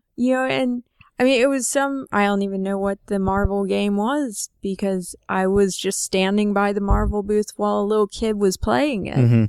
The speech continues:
Speaker 1: And I was talking to one of the Marvel reps at the time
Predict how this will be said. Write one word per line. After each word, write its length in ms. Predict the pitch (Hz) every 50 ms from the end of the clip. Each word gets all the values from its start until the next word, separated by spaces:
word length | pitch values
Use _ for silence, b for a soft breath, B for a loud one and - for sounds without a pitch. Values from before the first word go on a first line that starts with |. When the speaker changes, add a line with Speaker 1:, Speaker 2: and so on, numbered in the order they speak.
| - _ _ -
Speaker 1:
And 140 | 208 196
I 120 | 190 196 196
was 200 | 202 202 - -
talking 540 | - - - 208 202 196 - 220 208 196 196
to 80 | 196
one 200 | 190 202 196 196
of 60 | 196 190
the 40 | 180
Marvel 480 | 180 185 208 269 302 170 226 202 175
reps 440 | - - - - - - - - -
at 140 | - - -
the 120 | - 196
time 640 | - 220 214 247 285 302 277 - - - 208 214 214